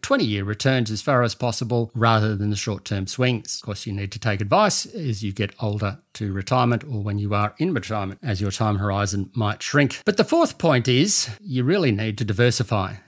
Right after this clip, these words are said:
In other words, don't put all your eggs in one basket. Having a well-diversified portfolio will provide a much smoother ride over time. For example, global and Australian shares provide similar returns over the very long term, but go through long periods of relative out and underperformance.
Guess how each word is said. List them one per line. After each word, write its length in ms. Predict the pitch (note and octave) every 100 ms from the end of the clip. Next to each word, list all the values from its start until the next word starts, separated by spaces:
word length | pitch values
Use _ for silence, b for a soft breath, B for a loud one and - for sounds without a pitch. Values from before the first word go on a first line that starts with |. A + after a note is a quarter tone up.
| -
In 80 | C#4+
other 120 | G#3+
words, 200 | G3+ B2+
don't 320 | D#3 G#3 -
put 240 | E3 C#3
all 200 | - G3+
your 200 | A#3+ C#3+
eggs 180 | B2+ B2
in 120 | C#3+
one 200 | A2+ A2+
basket. 460 | G2+ C#3 C3+ - G#2
Having 240 | D3+ F3+ C3+
a 60 |
well-diversified 760 | C3 D#3 A#2+ D3+ - B2+ D3 -
portfolio 600 | C#3 C#3 G#3 A#3 D3 C3+
will 160 | C#3
provide 320 | B2+ A#2+ C#3+ C3+
a 40 |
much 360 | C3 - - -
smoother 380 | D#3+ F#3 D#3
ride 300 | A2+ A#2+ A#2+
over 200 | A#2 A2
time. 320 | - C#3 F#2+ -
For 120 | B2+
example, 500 | A2 B2+ A#2+ G3+ F#3+
global 360 | C#3 C3+ C3+
and 80 | C3
Australian 440 | B2 - B3+ D#3 A2+
shares 380 | - B2 B2
provide 460 | - B2+ A#2 B2 A#2+
similar 400 | - C4 A3 A2+
returns 460 | A2 - A#2+ G#2+ B2
over 180 | A2
the 60 | G#2+
very 180 | G#2+ A2
long 240 | B2 G3+
term, 240 | - C3 A2
but 160 | A#2
go 160 | C3+ A#2+
through 200 | - C3
long 240 | G3 D4
periods 340 | - G#3 D3+ C#3
of 120 | A2
relative 480 | C3+ D#3 C#3 D3+ B2+
out 280 | A2 B2+
and 100 | B2
underperformance. 800 | A2 G#2 - - B3+ G#2+ - -